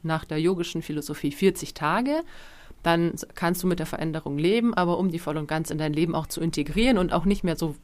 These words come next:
arg an das Alte zu denken, sag ich mal, da braucht's einen längeren Zeitraum und da gehen sie von ungefähr hundertzwanzig Tagen aus. Der hundertzwanzigste Tag wird von der Befruchtung gerechnet.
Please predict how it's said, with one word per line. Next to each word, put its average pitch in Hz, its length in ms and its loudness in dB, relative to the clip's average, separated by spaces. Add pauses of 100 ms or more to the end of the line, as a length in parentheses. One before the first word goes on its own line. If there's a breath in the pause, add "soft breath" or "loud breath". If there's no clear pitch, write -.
(160)
arg 160 240 6
an 165 80 2
das 156 180 -4
Alte 185 240 0
zu - 140 -6
denken, 165 380 0
sag 135 240 -8
ich - 140 -14
mal, 151 280 -4 (540 loud breath)
da 156 160 4
braucht's 165 460 2
einen 170 80 4
längeren 208 340 6
Zeitraum 165 400 0
und 160 220 -2
da 151 260 4 (180)
gehen 196 200 8
sie 165 80 4
von 170 160 0
ungefähr 165 300 0
hundertzwanzig 147 600 -4
Tagen - 340 -6
aus. - 340 -6 (640 loud breath)
Der 165 80 2
hundertzwanzigste 202 680 2
Tag 269 400 4
wird 196 140 2 (320)
von 170 540 2 (120)
der 151 200 4
Befruchtung 226 580 0
gerechnet. 262 640 0